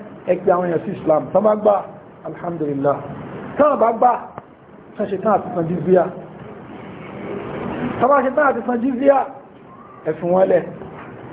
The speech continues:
Ẹ má, ẹ má ṣe kí ni? Ẹ má fọ́ọ̀sì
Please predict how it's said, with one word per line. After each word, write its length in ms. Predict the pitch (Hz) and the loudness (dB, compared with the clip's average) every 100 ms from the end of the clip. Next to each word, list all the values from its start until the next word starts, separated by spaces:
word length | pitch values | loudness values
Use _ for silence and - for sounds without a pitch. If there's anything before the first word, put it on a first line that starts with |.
| - - - - - - - - | -14 -14 -14 -12 -10 -10 -8 -2
Ẹ 60 | |
má, 100 | 123 202 202 | 2 4 2
ẹ 60 | 185 | 0
má 100 | 196 | 2
ṣe 120 | 185 | 2
kí 120 | 185 | 0
ni? 140 | 170 160 - - - - - | -2 -4 -8 -12 -14 -14 -4
Ẹ 100 | 165 | 0
má 100 | 180 | 2
fọ́ọ̀sì 380 | 190 185 185 185 | 2 4 2 2